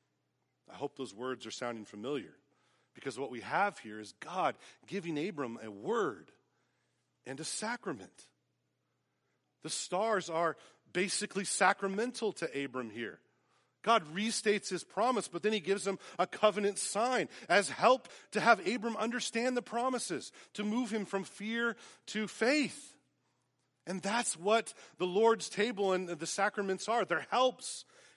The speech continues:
Calvin says they're helps to support, encourage, and nourish our faith. God gives us help as well, doesn't he? In the Lord's table, in baptisms. We had seven different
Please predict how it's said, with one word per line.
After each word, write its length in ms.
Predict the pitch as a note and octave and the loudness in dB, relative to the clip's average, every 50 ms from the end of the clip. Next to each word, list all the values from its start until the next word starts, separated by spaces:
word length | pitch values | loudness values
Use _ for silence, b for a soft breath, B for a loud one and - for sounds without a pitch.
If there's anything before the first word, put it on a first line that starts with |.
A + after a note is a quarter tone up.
| b - | b 0
Calvin 360 | - F#3+ A3 A3+ G3 G#3 F#3+ | 4 4 4 4 4 0 -4
says 280 | - - G3 F#3+ F3 | 0 0 0 -2 0
they're 160 | - F3 F3 D3+ | 0 -2 -2 0
helps 340 | C#3 F#3+ A3 G#3+ F#3+ - - | 2 2 2 0 -2 -8 -10
to 120 | - F3+ | -10 -10
support, 680 | - - - - C#3 _ - - F#3 G#3+ G3+ - - - B B B B B | -10 -8 -10 -12 -14 _ -10 -2 0 0 0 0 -2 -10 B B B B B
encourage, 760 | - D#3+ E3+ - - - - G#3+ A3+ A3 G3 E3 C3 - - B B B B B | -8 -8 -8 -6 -10 -6 -2 0 2 4 4 2 2 -2 -10 B B B B B
and 240 | D#3+ E3+ E3+ F3 | -4 -4 -2 0
nourish 440 | F3 G3 A3 A3+ A#3 G#3 F3+ - - C#3+ | 2 2 4 6 4 4 4 2 -4 -2
our 200 | D3+ D#3 E3+ D#3 | 0 0 0 0
faith. 560 | - - G#3 G#3 A#3 - D3 - - - _ _ _ _ _ _ _ _ _ _ _ _ _ _ _ _ _ _ _ _ _ _ _ - | -4 -6 -4 -2 0 -2 -2 -4 -10 -20 _ _ _ _ _ _ _ _ _ _ _ _ _ _ _ _ _ _ _ _ _ _ _ -10
God 260 | - F#3+ G3 G#3+ F#3 D#3 | -6 -2 -2 -2 -2 -2
gives 240 | A3 A3+ F#3+ - | -4 -4 -2 0
us 240 | G#3 G#3+ A3 - - | 0 0 0 0 -2
help 300 | - G3+ G#3 G3+ - - | 4 4 4 4 2 -2
as 120 | G#3+ E3+ D#3+ | -8 -6 -2
well, 220 | G3+ B3 A#3 G3 | 0 2 2 4
doesn't 300 | D3+ F#3+ F#3 - E3+ C#3 | 2 2 0 0 -2 -4
he? 140 | G#2+ E2+ - b b b b b b b b b b b | -4 -6 -12 b b b b b b b b b b b
In 280 | D3 F#3 A#3+ C4 C4 B3 | 2 4 4 4 4 2
the 60 | A3+ | 0
Lord's 360 | G3+ F#3+ F#3 F#3 F#3 - - | 0 0 2 0 0 -2 -4
table, 380 | - - G3 A3+ B3+ F#3 F3+ E3 | -6 -4 -2 -2 -2 -2 -4 0
in 180 | F3+ G#3 A3+ G3 | 0 0 0 2
baptisms. 880 | D#3 G3 A3+ B3 B3 - - G3 E3 C#3 C3+ G#2+ - - - - - b b b b b b b | 2 4 4 4 2 0 -2 -2 -2 -2 -6 -8 -8 -12 -14 -16 -16 b b b b b b b
We 140 | F3+ G3+ | -4 2
had 200 | G3+ G#3+ G3 D3+ B B B B | 4 4 4 4 B B B B
seven 440 | B - - - G#3+ G#3+ A#3+ A#3 G#3+ | B -6 2 2 2 4 4 2 2
different 380 | G3 A3+ G#3+ - A3+ A3 G3+ | 2 0 0 0 -2 -4 -4